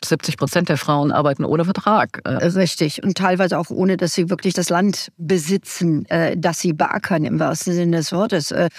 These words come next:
Speaker 2: und teilweise wird die Arbeit auch nicht als solche anerkannt. Das heißt also,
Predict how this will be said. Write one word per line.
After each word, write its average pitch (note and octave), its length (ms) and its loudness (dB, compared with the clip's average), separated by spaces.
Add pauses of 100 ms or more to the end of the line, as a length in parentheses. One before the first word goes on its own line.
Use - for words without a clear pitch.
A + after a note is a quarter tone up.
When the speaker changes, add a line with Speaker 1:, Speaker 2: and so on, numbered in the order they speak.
Speaker 2:
und - 220 -4
teilweise E3+ 420 0
wird E3 120 0
die D3+ 100 2
Arbeit E3 260 0
auch - 220 -6
nicht D3+ 100 2
als - 140 -4
solche - 300 -2
anerkannt. F3+ 480 0
Das E3 120 -4
heißt G3+ 180 0
also, G3 220 2